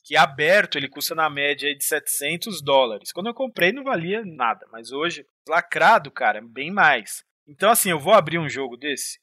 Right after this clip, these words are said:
Não, não vou abrir. Por quê? Eu queria abrir pra ver os C Ds, ver o manual, ver tudo certinho? Lógico que sim. Mas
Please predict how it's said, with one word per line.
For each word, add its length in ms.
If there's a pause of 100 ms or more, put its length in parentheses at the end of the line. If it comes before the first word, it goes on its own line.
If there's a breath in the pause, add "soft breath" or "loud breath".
Não, 400
não 180
vou 200
abrir. 240 (160)
Por 160
quê? 300 (100)
Eu 100
queria 400
abrir 320
pra 140
ver 80
os 120
C 140
Ds, 380
ver 100
o 60
manual, 680
ver 220
tudo 220
certinho? 500
Lógico 640
que 140
sim. 220 (200)
Mas 520